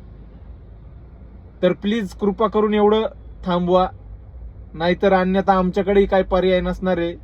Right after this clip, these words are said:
कोणीतरी तुमचा व्हिडिओ काढन आणि तो सोशल मीडियावरती टाकन. एवढं जर तुम्ही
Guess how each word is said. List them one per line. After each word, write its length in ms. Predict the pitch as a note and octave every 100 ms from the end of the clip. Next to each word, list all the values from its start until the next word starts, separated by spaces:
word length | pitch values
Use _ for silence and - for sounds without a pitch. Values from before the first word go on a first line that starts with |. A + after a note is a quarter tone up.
| -
कोणीतरी 400 | F3 F#3 F#3 F#3+
तुमचा 300 | F#3+ F#3 G3
व्हिडिओ 340 | F#3 F3+ F#3+ F#3
काढन 380 | F3+ E3+ F3+ F3+ -
आणि 180 | D#3 D#3
तो 60 | F3+
सोशल 400 | F3+ E3 E3+ E3+
मीडियावरती 560 | E3+ F3 F3 E3+ D#3
टाकन. 420 | E3 D#3 D3+ D3+ D#3+ - - - - -
एवढं 360 | D3 F3+ G3+ G3
जर 160 | G3+
तुम्ही 440 | F#3+ G3 G3+ G3+